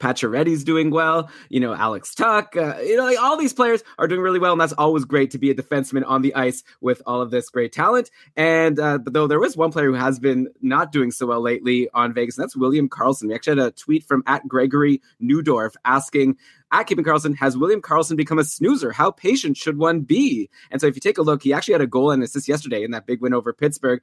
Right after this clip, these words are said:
but that was after a nine-game pointless streak. Obviously, Gregory tweeted at us before that game yesterday.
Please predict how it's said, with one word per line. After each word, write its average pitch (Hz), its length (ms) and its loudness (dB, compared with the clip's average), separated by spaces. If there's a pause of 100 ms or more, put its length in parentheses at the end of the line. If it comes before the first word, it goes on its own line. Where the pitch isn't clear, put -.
(160)
but 131 80 -8
that 147 160 0
was 202 140 0
after 147 320 -2
a 127 120 -2
nine-game 139 720 0
pointless 131 440 -2
streak. 101 260 -8
Obviously, 143 400 0
Gregory 127 460 2 (160)
tweeted 117 500 -2
at 123 140 -10
us 117 240 -2
before 123 320 2
that 120 160 0
game 117 180 0
yesterday. 117 480 -2